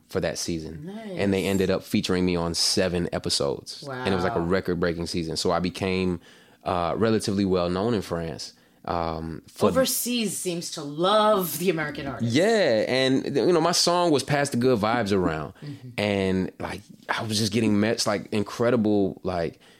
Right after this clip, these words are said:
Speaker 1: loving, warm messages from people who were saying, like, you know, "I don't even watch this show, but I saw you on there and there was something different in you.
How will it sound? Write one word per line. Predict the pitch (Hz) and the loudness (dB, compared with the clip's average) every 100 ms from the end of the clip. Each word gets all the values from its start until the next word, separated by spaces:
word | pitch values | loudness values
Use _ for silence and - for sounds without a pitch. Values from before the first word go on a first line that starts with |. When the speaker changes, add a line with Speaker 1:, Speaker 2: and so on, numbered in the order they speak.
| _ - | _ -2
Speaker 1:
loving, | 90 101 107 101 98 95 | 2 2 2 2 2 2
warm | 101 95 | 2 2
messages | 98 - 85 87 | 2 0 0 -2
from | 95 92 | -2 0
people | 104 95 | 0 2
who | 90 | 2
were | 90 | 2
saying, | 98 90 85 85 | 0 0 0 0
like, | 82 82 - _ - _ _ | -2 -2 -6 _ -20 _ _
you | - | -2
know, | 90 82 - - | 0 -2 -8 -6
"I | |
don't | 117 127 | 0 0
even | 98 87 85 | 2 -2 0
watch | 90 104 98 - - - | 0 2 0 -4 -8 -10
this | 92 92 - - - - | -4 -2 -2 -6 -8 -4
show, | - - 104 87 82 85 | 0 2 2 2 0 0
but | 92 87 - | 0 0 -4
I | 90 | -4
saw | - - 98 98 | -2 2 2 2
you | 101 - | 2 0
on | 92 87 | 0 0
there | 85 82 | 0 0
and | 92 | 0
there | 92 | 0
was | 85 | 0
something | - 107 92 92 82 | 0 0 -2 -4 0
different | 98 - 92 | -2 0 -2
in | 85 87 | 0 0
you. | 90 | -2